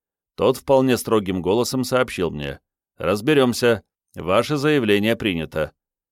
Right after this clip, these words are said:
Адвокат мой, его услуги оплачены на полгода вперёд, я на это дело опытный,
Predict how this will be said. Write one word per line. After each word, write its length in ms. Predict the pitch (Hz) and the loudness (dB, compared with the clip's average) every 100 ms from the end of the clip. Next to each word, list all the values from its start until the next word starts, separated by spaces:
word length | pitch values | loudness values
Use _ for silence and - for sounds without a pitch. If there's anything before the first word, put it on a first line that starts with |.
| _ _ _ _ - | _ _ _ _ -10
Адвокат 580 | 73 73 80 - 147 104 | -8 -2 -2 0 0 0
мой, 340 | 87 78 - _ _ | -2 -2 -8 _ _
его 400 | 98 101 107 107 | -4 -2 2 0
услуги 460 | - 113 - 113 101 | 0 -6 -4 0 2
оплачены 560 | 98 104 101 - 95 | 2 2 0 0 -4
на 120 | 92 92 | -2 -2
полгода 460 | 104 98 95 87 | 0 0 0 -2
вперёд, 480 | - 107 98 78 - _ - | -4 -2 -2 -2 -8 _ -10
я 320 | 90 85 85 | -2 0 0
на 160 | 82 | -2
это 180 | 85 87 | -4 -4
дело 300 | 82 87 80 | -4 -2 -2
опытный, 720 | - 123 113 90 82 73 69 | 0 -2 -2 -6 -6 -10 -10